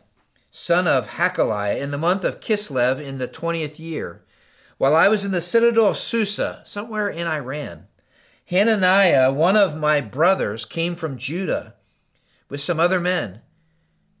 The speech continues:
And I questioned them about the Jewish remnant that had survived the exile and also about Jerusalem." So Nehemiah wants to know, how are things going back in Jerusalem?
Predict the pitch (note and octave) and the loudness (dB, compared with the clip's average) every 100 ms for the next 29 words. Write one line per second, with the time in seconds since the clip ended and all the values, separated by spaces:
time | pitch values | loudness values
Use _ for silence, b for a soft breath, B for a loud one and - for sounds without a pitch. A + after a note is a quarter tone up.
0 | _ - C3 F3+ G3+ G#3+ A#3 - G#3 F3 | _ -14 -4 -4 -2 0 0 0 -4 -4
1 | D#3 D#3 D#3+ C3+ E3 F#3+ - D3+ F3+ F#3 | 0 0 0 -4 -4 -2 -2 0 0 0
2 | C3+ C3 C3+ C3+ A2+ C#3+ F3 C3+ C3+ - | -4 -4 -6 -6 -2 2 2 0 -2 -2
3 | - A#2+ A2 B2+ C#3+ C#3 C3 C3 B2 D3+ | -2 -2 0 -2 -2 -2 -2 -2 -8 -8
4 | D#3 G2 F2 _ _ _ _ _ _ _ | -8 -14 -16 _ _ _ _ _ _ _
5 | _ _ _ G#2+ B2+ F#3 F3+ F#3 E3+ D3+ | _ _ _ -10 -4 0 2 2 2 -2
6 | C#3 A2 D3 F#3 E3 E3 C#3 A2 C#3 F3+ | -8 -6 -2 0 -2 -6 -10 -4 -2 -2
7 | C#3+ B2 D#3 - B2+ G#2+ G#2 C#3+ E3 G#2+ | -4 -6 -6 -8 -12 -10 -8 -8 -8 -12
8 | E2 | -14